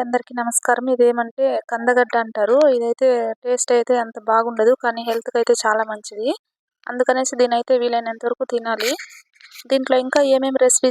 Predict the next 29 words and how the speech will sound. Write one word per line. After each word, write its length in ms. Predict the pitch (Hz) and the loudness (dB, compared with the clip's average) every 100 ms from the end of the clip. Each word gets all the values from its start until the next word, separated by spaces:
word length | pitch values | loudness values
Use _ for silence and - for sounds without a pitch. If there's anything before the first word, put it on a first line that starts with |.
| 247 | 4
చేసుకుంటామో 580 | 240 - 240 240 233 240 226 | 2 2 -4 -6 -4 -2 -2
ఏమనేసి 400 | 226 220 226 - | -2 -6 -6 -2
పెట్టాలని 420 | 226 - 233 226 214 | -2 -2 -2 -2 -2
ఉంది, 140 | 226 240 | -2 0
కాకపోతే 340 | 226 - 240 233 | 0 -2 -2 0
టైం 160 | 220 226 220 | 0 0 0
లేదు, 160 | 220 240 | 2 2
వీడియో 180 | 240 233 226 | 4 2 2
తీసేవాళ్ళు 360 | - 220 214 214 | 0 2 2 -2
లేదు. 140 | 233 247 | -4 -6
నేను 140 | 233 - | -8 -6
చేసినప్పుడైతే 600 | 233 233 226 220 214 220 233 | -4 -4 -6 -8 -6 -4 -2
వీడియో 180 | 226 233 226 _ _ | 0 0 -2 _ _
తీసేవాళ్ళు 380 | 247 233 226 214 220 | -6 -2 -2 0 0
లేదనేసి 460 | 226 214 214 311 381 - _ _ _ _ _ 240 | 0 -2 -6 -6 -4 -8 _ _ _ _ _ -4
కనీసం 360 | 240 262 247 240 | -2 -2 0 0
దీన్నైనా 320 | 240 240 240 - | 2 2 2 0
చూపిద్దామనేసి 680 | 240 240 226 220 220 - 262 | 2 4 2 2 -6 -10 -2
చూపిస్తున్నాను. 540 | 233 240 240 226 214 214 | -2 0 -4 -4 -4 -6
ఇంకా 140 | 226 240 | -4 -2
పెద్ద 100 | 226 220 | 0 2
పెద్దగా 280 | 226 220 240 240 | 0 0 -2 0
అయితే 140 | 254 233 | 0 0
అవుతాయండి. 460 | 220 226 214 202 202 | 0 -2 -4 -8 -8
ఇది 140 | 247 359 _ _ _ _ 247 | -6 -6 _ _ _ _ -4
పసుపు 300 | 240 277 - | 0 0 2
తోటలో 260 | 254 240 240 | 0 0 0
నాటేవాళ్ళు 480 | 214 220 226 214 214 269 | -2 -2 -2 0 0 -2
మేము 120 | 247 | -2